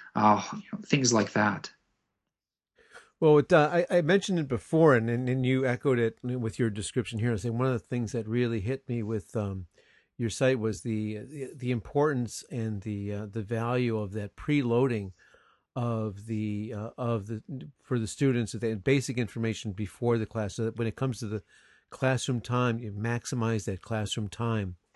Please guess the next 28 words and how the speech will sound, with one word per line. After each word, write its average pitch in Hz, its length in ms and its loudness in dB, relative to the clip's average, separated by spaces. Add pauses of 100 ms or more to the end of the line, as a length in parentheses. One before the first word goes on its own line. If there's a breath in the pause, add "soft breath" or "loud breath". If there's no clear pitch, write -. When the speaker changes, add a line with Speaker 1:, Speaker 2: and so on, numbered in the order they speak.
(140 loud breath)
Speaker 1:
Yeah. 120 240 12 (180)
Speaker 2:
Uh, 110 340 -2
for 120 180 -6
them, 110 180 -2
and, 113 100 -2
and 139 200 -2
it, 120 140 -2 (480)
it 139 240 -2
makes 147 260 2
such - 200 0
a 120 40 -2
huge 214 440 0
difference, 104 380 -4
'cause 117 160 -4
if 123 140 0 (520)
you're 139 140 0
wasting, 151 540 2
you 110 80 2
know, 101 160 0
ten, 123 360 -2
fifteen, 117 480 -2
twenty 127 300 -2
minutes 110 340 -2
of 92 120 -4
the 95 60 -8
classroom 107 460 -4
time, 101 300 -6 (540)
um, 107 340 -2